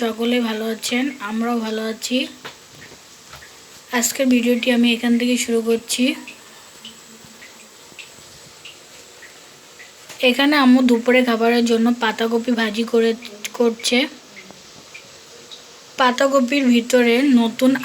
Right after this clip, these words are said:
আলু আর মটরশুঁটি দিয়েছে।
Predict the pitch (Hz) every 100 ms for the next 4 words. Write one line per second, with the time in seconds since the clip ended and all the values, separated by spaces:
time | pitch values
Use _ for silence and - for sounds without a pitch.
0 | 226 220 240 254 - 220 233 311 - -
1 | - - - - - 247 233 240 269 269
2 | - 247 226 254 269 247 233 233 226 247